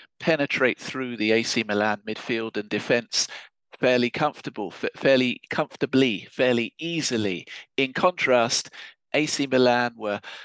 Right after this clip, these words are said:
puffing and panting, which expressions meaning that they were breathing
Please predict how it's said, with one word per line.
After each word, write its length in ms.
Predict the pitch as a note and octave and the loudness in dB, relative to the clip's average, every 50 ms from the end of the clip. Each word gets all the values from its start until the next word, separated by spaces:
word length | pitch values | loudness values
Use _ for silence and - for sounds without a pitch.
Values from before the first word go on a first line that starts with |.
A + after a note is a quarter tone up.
| - _ _ _ _ _ _ _ _ _ | -20 _ _ _ _ _ _ _ _ _
puffing 400 | - - F3+ - - D#3+ C#3 B2+ | 0 0 0 0 0 -2 -2 -2
and 160 | B2 A#2 A#2+ - | -2 -4 -4 -4
panting, 580 | - D3 C3+ C3 B2+ - - C3 B2+ B2+ C3 _ | -2 -2 -2 -2 -4 -2 0 0 0 0 -4 _
which 180 | - - - - | -10 -8 -6 -6
expressions 920 | A#2+ - - - - - B2+ B2+ B2 - - B2+ A#2+ A#2 A2 G#2 - - | -6 -6 -6 -8 -8 -4 -4 -2 0 0 -2 -2 -6 -8 -10 -10 -8 -6
meaning 360 | A#2 A#2 A2+ A2+ A2 A2 G#2+ | -6 -6 -4 -6 -8 -6 -4
that 140 | - - - | -6 -2 0
they 120 | A2+ A2+ | 0 0
were 120 | G#2 G#2+ | 0 -2
breathing 600 | G2+ - A#2+ A#2+ C3 C3+ C3+ B2 B2 A#2+ A#2 A2+ | -6 -8 -6 0 2 2 2 2 2 -2 -2 -2